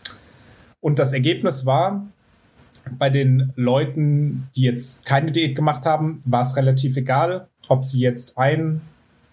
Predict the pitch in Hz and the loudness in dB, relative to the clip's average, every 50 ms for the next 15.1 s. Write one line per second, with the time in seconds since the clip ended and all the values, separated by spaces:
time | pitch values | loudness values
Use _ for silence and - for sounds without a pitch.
0 | _ _ 131 120 - 127 - - 135 135 147 160 160 143 - - 143 131 131 135 | _ _ -2 -2 -2 -2 -2 0 0 2 2 2 0 0 0 0 0 0 0 0
1 | 127 117 110 - 139 139 135 160 147 143 156 156 - - 160 - - 160 147 143 | 0 -2 0 2 2 2 2 0 2 2 2 0 0 0 -2 0 0 0 0 2
2 | 151 147 151 151 135 135 156 151 147 151 156 147 131 - - - - - - - | 2 2 0 0 0 2 2 2 2 0 -2 -4 -6 -10 -14 -16 -18 -18 -18 -18
3 | _ _ _ _ _ _ _ _ _ _ _ _ 131 151 151 160 160 131 - - | _ _ _ _ _ _ _ _ _ _ _ _ -2 0 0 0 0 -2 -2 -2
4 | 151 139 135 139 135 131 131 143 160 165 - 165 160 147 135 139 139 131 135 - | 0 0 2 2 2 2 2 2 0 -2 -2 -4 -2 0 2 2 2 0 0 2
5 | 143 131 123 131 127 127 156 185 - - - 127 120 117 120 - - 135 123 135 | 2 2 2 2 0 0 0 -2 -2 0 0 0 2 0 -2 -2 -2 0 0 0
6 | 139 165 190 202 202 - - _ - 123 117 117 120 - - - 131 131 131 131 | 0 -2 -2 -4 -6 -8 -14 _ -4 0 0 0 0 0 0 2 2 2 2 2
7 | 139 131 139 135 131 - 147 151 160 185 190 - - _ _ _ _ _ _ _ | 0 0 2 0 2 2 2 0 0 -2 -6 -10 -14 _ _ _ _ _ _ _
8 | 131 123 120 123 143 143 139 131 135 131 139 147 156 156 165 160 127 123 123 131 | 0 0 0 0 0 0 2 2 2 2 2 2 0 -2 -2 -4 -4 -4 0 2
9 | 135 131 135 131 127 - - - 147 151 175 180 185 196 196 196 - 165 139 131 | 2 4 4 2 0 -2 -4 -2 0 0 0 0 0 0 -2 0 0 0 0 2
10 | 131 131 - 131 127 123 131 - 180 180 - 190 170 156 135 131 131 131 156 165 | 2 2 2 2 2 2 0 0 0 0 2 2 2 2 2 2 2 2 0 0
11 | 185 180 170 180 185 190 202 214 240 240 - - _ _ _ _ _ _ _ _ | -2 -2 0 0 0 0 0 -2 -4 -6 -8 -12 _ _ _ _ _ _ _ _
12 | _ _ - - - - - - 135 139 139 131 135 151 147 160 160 - - _ | _ _ -14 -14 -14 -10 -2 0 2 2 2 2 2 2 0 0 -2 -4 -10 _
13 | _ _ _ _ _ _ _ _ - 131 120 139 143 139 151 160 160 160 156 131 | _ _ _ _ _ _ _ _ -2 0 2 2 2 2 2 2 0 0 -2 0
14 | 139 147 160 156 - 180 - 165 165 165 165 - 175 165 139 123 135 - - 131 | 0 2 2 0 -2 -2 0 0 0 0 0 -2 0 2 2 2 2 2 0 0
15 | 127 | 0